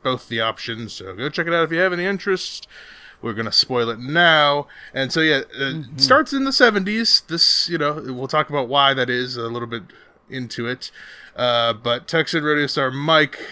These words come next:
Speaker 1: he is, uh, retired due to a back injury. Uh, we get all this exposition in a nice clunky opening scene with, uh, Dwight Yoakam, who was his boss.
Speaker 2: Ugh.
Speaker 1: And, uh, he's like, "I got a son in Mexico. You gotta go get him. And, uh, 'cause you owe me."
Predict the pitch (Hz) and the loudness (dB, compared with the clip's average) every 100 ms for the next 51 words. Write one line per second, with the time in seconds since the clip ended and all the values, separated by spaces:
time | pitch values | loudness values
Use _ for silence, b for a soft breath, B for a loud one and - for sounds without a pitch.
0 | - 139 139 135 120 127 123 120 147 135 | -12 -6 -2 -2 -2 -2 -2 -2 0 2
1 | 131 127 120 110 107 151 160 151 156 143 | 2 0 -4 -6 -2 2 2 2 -6 -6
2 | 139 143 139 135 131 B B B B 107 | -6 -4 -2 -4 -6 B B B B -6
3 | 104 101 104 107 123 131 123 127 - 120 | -2 -2 -4 -2 0 0 -2 -8 -8 -8
4 | 120 123 123 113 104 104 98 95 B B | -6 -6 -6 -8 -6 -6 -6 -8 B B
5 | 127 120 - - - 120 - 113 117 113 | -8 -4 -4 -6 -6 -6 -6 -4 -4 -4
6 | 107 107 - 160 147 143 110 - - 107 | -8 -8 -6 -4 -4 -6 -8 -10 -8 -6
7 | 101 123 123 131 135 139 127 110 104 95 | -2 -2 -2 -2 -2 -2 -6 -6 -8 -10
8 | 92 - 117 123 - - - B B B | -12 -6 -2 -2 -2 -6 -10 B B B
9 | 151 156 110 107 107 107 104 107 101 117 | -10 -8 -4 -2 -2 -2 -2 -2 -4 -4
10 | 110 151 156 156 151 139 - 131 123 117 | 0 0 2 0 -2 0 0 0 0 0
11 | 107 - 113 104 101 101 98 98 92 92 | -2 -2 -4 -4 -2 -2 -2 -4 -4 -4
12 | 92 90 85 - - 92 90 90 92 90 | -4 -6 -10 -18 -14 -10 -10 -8 -6 -4
13 | 87 85 - - 90 95 92 87 87 85 | -6 -8 -12 -14 -12 -10 -10 -10 -12 -14